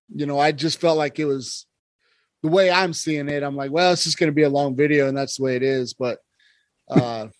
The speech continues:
<laughs> it felt like a podcast almost, though. I was kinda laughing 'cause, to myself whenever I was editing it, 'cause I was like, "Man, this is almost like a podcast on its own." <laughs> But,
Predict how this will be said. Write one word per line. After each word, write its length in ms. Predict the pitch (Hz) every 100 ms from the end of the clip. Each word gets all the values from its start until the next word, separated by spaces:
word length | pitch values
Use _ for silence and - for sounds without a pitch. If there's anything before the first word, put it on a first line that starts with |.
| _ _ _ _ _
<laughs> 720 | _ _ _ _ _ _ _
it 60 | 156
felt 260 | - 208 208
like 160 | 185
a 60 | 165
podcast 680 | 156 185 190 170 165 147 165
almost, 420 | 156 151 147 -
though. 100 | 147
I 80 | 143
was 160 | 135
kinda 240 | - 175 147
laughing 460 | 143 160 156 151 135
'cause, 260 | 151 135 - _
to 120 | - 151
myself 400 | 143 131 151 139
whenever 280 | 143 135 139
I 80 |
was 140 | 135 135
editing 400 | 143 143 131 131
it, 260 | 131 127 -
'cause 240 | 139 123 120
I 60 |
was 160 | 131 120
like, 380 | 135 127 120 - _ _ _ _ _ _ _ _ _
"Man, 200 | 160 160
this 120 | 151 -
is 60 |
almost 280 | 151 139 135
like 140 | 143
a 60 | 127
podcast 680 | - 151 147 151 139 123 143
on 100 | 135
its 160 | -
own." 320 | 147 156 131 104
<laughs> 40 | - _ _ _ _ _ _ _ 135
But, 220 | 135